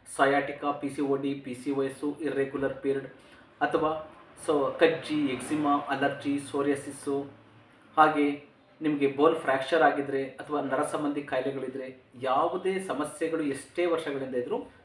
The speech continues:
ನೀವು ನಮ್ಮನ್ನ ಕನ್ಸಲ್ಟ್ ಮಾಡ್ಬೋದು. ನಾವು ತುಂಬ ಏನು ಫೀಸ್ ಮಾಡೋದಿಲ್ಲ, ನಾವು ಸಿಂಪಲ್ಲಾಗೆ ಇರುವಂತಹವರು, ಸಿಂಪಲ್ಲಾಗೇನೆ ನಿಮಗೆ ಟ್ರೀಟ್ಮೆಂಟನ್ನು ಮಾಡ್ತೀವಿ ತುಂಬ ಕಡಿಮೆ ಖರ್ಚಿನಲ್ಲಿ. So, ಇವತ್ತಿನ ದಿನ ನಾವು ಅಪರಿಗ್ರಹ ಅನ್ನೋದನ್ನ ನೀವು, ನಾನು ನಿಮಗೆ ಶಾರ್ಟಾಗಿ ಹೇಳ್ತಾ ಹೋಗ್ತೀನಿ.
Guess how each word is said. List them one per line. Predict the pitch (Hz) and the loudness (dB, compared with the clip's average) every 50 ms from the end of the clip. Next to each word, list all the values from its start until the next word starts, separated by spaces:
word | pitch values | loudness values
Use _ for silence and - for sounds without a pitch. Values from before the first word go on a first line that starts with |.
| - - 147 | -16 -6 0
ನೀವು | 147 139 139 131 | 2 2 2 2
ನಮ್ಮನ್ನ | - 123 117 - - - - - - - - | 0 -2 -4 -4 -6 -6 -8 -10 -14 -10 -6
ಕನ್ಸಲ್ಟ್ | 240 - - - 151 135 - - | -4 -4 -2 -2 -2 -4 -4 -4
ಮಾಡ್ಬೋದು. | 139 123 127 - 131 135 139 190 202 - - - - - - - - - - - - | -4 -4 -2 -2 -2 -4 -4 -6 -6 -8 -10 -14 -20 -20 -20 -20 -20 -20 -20 -8 -2
ನಾವು | 143 139 139 196 - - - | 2 4 4 4 2 -2 -6
ತುಂಬ | - 123 135 156 180 185 190 196 190 160 - 165 | -6 -6 -6 -6 -4 0 2 4 4 4 4 2
ಏನು | 147 151 143 | 2 2 2
ಫೀಸ್ | - - 151 147 139 143 - | 0 2 2 2 2 2 2
ಮಾಡೋದಿಲ್ಲ, | 143 139 - 127 139 139 139 165 196 - - - | 2 2 2 2 0 -2 -2 -4 -6 -6 -6 -4
ನಾವು | 147 139 135 135 | -2 -2 -2 -2
ಸಿಂಪಲ್ಲಾಗೆ | - - - - - 185 196 214 226 226 226 - - - 185 185 185 180 180 175 175 220 247 247 - - - - - | -4 -8 -8 -4 -2 0 0 0 -2 -6 -8 -6 0 2 4 4 6 4 4 2 2 2 2 2 0 -4 -10 -8 -2
ಇರುವಂತಹವರು, | 151 147 135 135 135 131 - 143 147 147 196 202 - - - - - - | 0 0 0 0 -2 -4 -4 -4 -4 -4 -4 -6 -10 -12 -18 -20 -8 -4
ಸಿಂಪಲ್ಲಾಗೇನೆ | 165 156 - - 156 147 143 139 131 143 139 - - - - 151 | -4 -4 -2 0 0 0 2 0 0 -2 -4 -6 -8 -10 -10 -8
ನಿಮಗೆ | 147 143 131 127 | -6 -4 -2 -2
ಟ್ರೀಟ್ಮೆಂಟನ್ನು | 120 - - 156 135 131 - 131 120 131 127 120 | -4 -2 -4 -4 -6 -4 -6 -8 -8 -6 -6 -6
ಮಾಡ್ತೀವಿ | 120 123 123 123 143 165 196 - - - - | -6 -6 -6 -6 -6 -8 -8 -8 -10 -14 -12
ತುಂಬ | 135 127 127 139 | -10 -8 -6 -8
ಕಡಿಮೆ | - - - - - 123 110 113 117 120 | -8 -10 -10 -10 -6 -6 -4 -4 -6 -6
ಖರ್ಚಿನಲ್ಲಿ. | - - 185 185 - - 131 101 90 - - - _ _ _ _ _ _ _ - - - - - - - - - - | -6 -8 -8 -8 -8 -8 -10 -10 -12 -14 -16 -20 _ _ _ _ _ _ _ -20 -20 -20 -20 -20 -20 -20 -4 2 4
So, | 214 202 - - - - - - - - - - | 4 4 4 0 -6 -10 -16 -20 -20 -8 2 6
ಇವತ್ತಿನ | 220 202 190 - 185 185 | 6 6 6 4 0 2
ದಿನ | 180 185 180 | 4 4 4
ನಾವು | - 170 165 156 | 4 4 2 0
ಅಪರಿಗ್ರಹ | - - - - - 220 214 220 185 185 175 170 160 165 165 | -2 -4 -4 0 2 4 4 4 4 4 6 6 6 6 4
ಅನ್ನೋದನ್ನ | 160 170 165 160 147 160 151 147 | 2 0 0 0 0 2 2 2
ನೀವು, | 147 147 147 147 | 2 2 0 0
ನಾನು | 156 151 156 151 | 0 0 0 0
ನಿಮಗೆ | 156 151 147 147 | -2 -4 -4 -6
ಶಾರ್ಟಾಗಿ | - - - 156 151 170 180 180 180 208 202 170 | -8 -2 2 6 8 10 8 8 6 4 4 4
ಹೇಳ್ತಾ | 160 139 - 143 | 4 2 2 0
ಹೋಗ್ತೀನಿ. | 131 123 - - - - - | -2 -2 -2 -6 -10 -16 -16